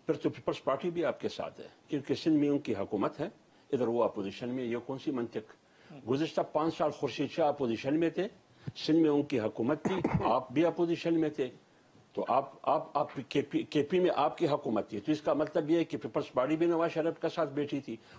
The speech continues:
Speaker 1: और आप भी नवाज शरीफ के साथ, क्योंकि केपी में आपकी हुकूमत।
Speaker 2: सही।
Speaker 1: ये logic गलत है।
Speaker 2: सही।
Speaker 1: तुम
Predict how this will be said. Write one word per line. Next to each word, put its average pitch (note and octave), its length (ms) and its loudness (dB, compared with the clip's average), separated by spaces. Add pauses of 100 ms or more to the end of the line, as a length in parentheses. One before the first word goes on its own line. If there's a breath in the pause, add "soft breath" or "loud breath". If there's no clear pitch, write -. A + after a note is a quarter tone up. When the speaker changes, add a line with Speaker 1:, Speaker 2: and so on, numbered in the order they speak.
Speaker 1:
और A#2 120 2
आप A#2 280 2
भी C#3 100 2
नवाज C3+ 200 2
शरीफ C#3 240 -2
के C3 60 -6
साथ, B2 160 0
क्योंकि D3 300 0
केपी C#3 320 0
में C3 100 2
आपकी A2+ 260 0
हुकूमत। C#3+ 340 -2
Speaker 2:
सही। - 160 -4
Speaker 1:
ये D4 60 4
logic F3 440 2 (100)
गलत C#4+ 400 2
है। D3+ 340 2 (180 loud breath)
Speaker 2:
सही। E3 120 -6
Speaker 1:
तुम C#4 120 4